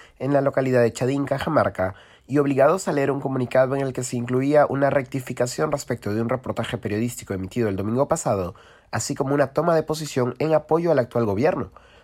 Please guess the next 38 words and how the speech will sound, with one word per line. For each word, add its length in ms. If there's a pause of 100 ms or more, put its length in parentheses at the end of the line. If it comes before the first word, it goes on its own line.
Fue 140
precisamente 640
la 120
comunidad 340
de 120
Chadín 460
donde 380 (160)
fue 180
grabada 360
en 100
septiembre 420
pasado 560 (260)
Jennifer 400
Paredes, 480 (280)
hija 220
adoptiva 580
del 160
presidente 500
Pedro 240
Castillo 480 (320)
y 120
hermana 340
de 80
la 100
primera 300
dama 240
Lilia 320
Paredes. 480 (320)
En 100
el 100
video 440
emitido 360
el 60
domingo 380
pasado 400
por 120
Cuarto 300
Poder, 320